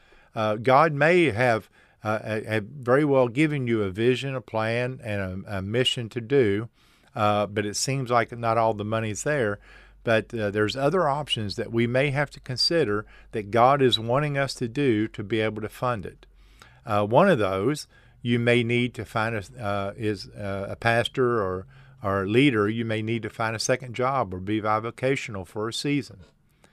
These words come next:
This is not the ideal situation to be in, but many do that during their initial phases of a church revitalizing and needing extra funds. You may need to find an evening or a weekend job to help supplement the mission.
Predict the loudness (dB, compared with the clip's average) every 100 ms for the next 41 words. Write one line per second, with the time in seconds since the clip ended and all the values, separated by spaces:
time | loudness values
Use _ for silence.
0 | _ _ -2 0 4 2 4 4 2 0
1 | -2 0 0 2 0 0 -6 -4 -2 0
2 | -2 -8 -6 -4 -4 -6 -8 -12 -20 -20
3 | -20 -6 -6 -4 0 2 2 0 -2 0
4 | 2 2 0 -2 -4 -4 -4 -4 -4 -2
5 | -2 -4 -6 -8 -4 -2 -2 -4 -6 -8
6 | -10 -6 -4 -4 -4 -2 0 0 -2 -2
7 | -4 -6 -8 -12 -14 _ _ -20 -6 -2
8 | -2 0 2 2 -2 -4 -6 -6 -8 -10
9 | -6 -6 -6 -8 -20 -20 _ _ _ _
10 | _ _ 0 4 6 6 2 2 -4 0
11 | 2 2 0 -4 -6 0 0 0 -2 -4
12 | -4 -2 0 -2 -4 -8 -6 -2 0 0
13 | -4 -8 -6 -2 -4 -4 -2 -2 -2 -6
14 | -6 -8 -6 -4 -2 -4 -14